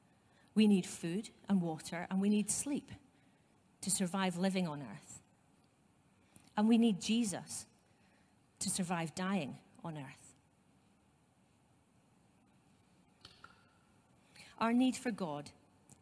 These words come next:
is a foundational spiritual principle. If you're uncomfortable with being needy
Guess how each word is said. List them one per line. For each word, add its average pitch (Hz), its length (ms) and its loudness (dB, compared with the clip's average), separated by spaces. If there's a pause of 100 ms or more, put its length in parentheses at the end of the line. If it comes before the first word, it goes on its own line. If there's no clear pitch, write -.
is 190 140 -2
a 180 60 -4
foundational 185 1000 -2 (420)
spiritual 165 800 -6 (280)
principle. - 560 -10 (1600)
If 202 140 -10
you're 269 160 4
uncomfortable 269 840 -4 (640)
with 185 240 0
being 190 280 4
needy 196 360 2